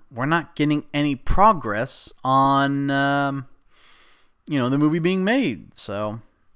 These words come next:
look, if I have to kill time, I will. But, you know, how cool would it be if it ended right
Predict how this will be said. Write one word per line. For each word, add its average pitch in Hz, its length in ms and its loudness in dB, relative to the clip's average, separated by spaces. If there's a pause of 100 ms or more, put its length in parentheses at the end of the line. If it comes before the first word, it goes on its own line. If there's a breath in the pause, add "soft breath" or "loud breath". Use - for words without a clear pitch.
(640 soft breath)
look, 165 180 -2
if - 120 -10
I 104 80 -2
have 143 300 0
to 165 420 0
kill 156 240 -2
time, 160 400 0
I 110 80 2
will. 147 440 4
But, 110 400 -2
you 135 140 -4
know, 110 440 -6
how 135 140 -8
cool - 240 -8
would 170 140 2
it 139 100 -6
be 147 120 0
if - 120 -6
it 135 120 -6
ended 110 400 -4
right 92 340 -6